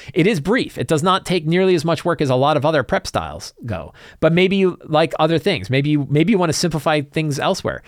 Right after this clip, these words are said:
There's a chapter in Return about simplifying your steps where you can eliminate all the steps that aren't helping you and just focus on the steps that are. And that can change from week to week. So that, that can help. So,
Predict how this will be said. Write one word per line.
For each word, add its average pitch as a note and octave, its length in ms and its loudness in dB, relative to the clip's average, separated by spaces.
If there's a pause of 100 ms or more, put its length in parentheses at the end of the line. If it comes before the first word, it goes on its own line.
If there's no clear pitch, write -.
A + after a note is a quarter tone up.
(140)
There's E3+ 180 2
a F3 40 2
chapter E3 440 0
in E3+ 140 0
Return D3+ 400 0
about A#2+ 240 0
simplifying D3 540 -2
your A#2 100 -4
steps - 360 -4
where C3+ 80 0
you C3 80 0
can C#3 140 0
eliminate F#3 460 2
all E3 140 4
the F3+ 80 -2
steps - 220 -4
that - 160 -4
aren't E3+ 200 0
helping C#3 320 -4
you D#2+ 200 -18
and B2+ 100 -4
just D#3+ 140 -2
focus F3 280 -2
on D3+ 80 -4
the C3 80 -4
steps - 200 -4
that A#2+ 100 -2
are. - 280 -6 (220)
And C#3+ 120 -2
that G3 120 -2
can D#3+ 100 -6
change A3 260 -2
from A2 120 -8
week G2 160 -10
to D2+ 80 -12
week. - 240 -20 (400)
So - 160 0
that, E3 260 -2 (120)
that A#2+ 180 -6
can G2+ 100 -8
help. D#2+ 180 -12
So, D3 220 2